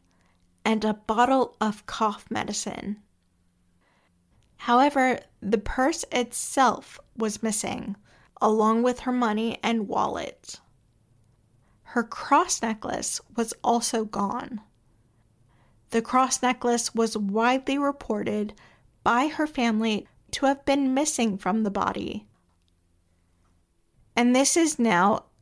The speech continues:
corroborated by the newly released reports from the crime scene. Thus, it is apparent that Jeanette's killer took her purse and her cross necklace,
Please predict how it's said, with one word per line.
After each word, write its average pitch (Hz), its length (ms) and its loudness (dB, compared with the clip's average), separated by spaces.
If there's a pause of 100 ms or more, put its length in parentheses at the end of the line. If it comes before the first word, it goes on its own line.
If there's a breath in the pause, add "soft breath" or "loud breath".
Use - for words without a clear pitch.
corroborated 226 1000 2 (140)
by 214 140 4
the 214 140 0
newly 220 560 2
released 214 640 2
reports 214 560 0
from 226 200 4
the 220 80 2
crime 214 400 -2
scene. - 540 -4 (1600 soft breath)
Thus, 226 480 0 (480)
it 226 100 2
is 233 200 4
apparent 269 800 -2
that 214 220 0
Jeanette's 247 640 0 (200)
killer 247 540 -2 (380 loud breath)
took 294 300 0
her 247 140 4
purse 247 600 0 (400 soft breath)
and 262 220 2
her 339 140 4
cross - 460 -4
necklace, - 680 -4